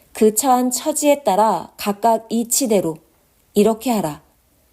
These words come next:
저렇게 하라 계시하십니다.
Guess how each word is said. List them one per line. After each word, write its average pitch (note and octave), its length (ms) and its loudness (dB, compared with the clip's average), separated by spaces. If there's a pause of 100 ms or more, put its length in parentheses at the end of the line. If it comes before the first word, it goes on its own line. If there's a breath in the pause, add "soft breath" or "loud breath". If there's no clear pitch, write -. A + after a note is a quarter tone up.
저렇게 G#3 400 0
하라 G3+ 380 0 (380)
계시하십니다. F#3+ 880 -2